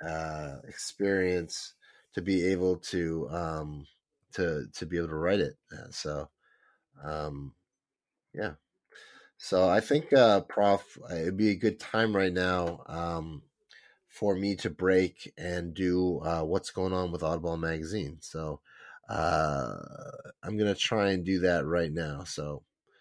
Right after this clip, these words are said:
um, this is what's going on with Oddball Magazine for this week. Um, first off, uh, we, today we released the Train of Thought, um,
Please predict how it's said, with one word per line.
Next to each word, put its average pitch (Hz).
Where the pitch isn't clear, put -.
um, 78
this 117
is 127
what's 113
going 104
on 98
with 90
Oddball 87
Magazine 80
for 82
this 80
week. 78
Um, 50
first 123
off, 95
uh, 87
we, 98
today 117
we 107
released 95
the 87
Train 98
of 85
Thought, 87
um, 82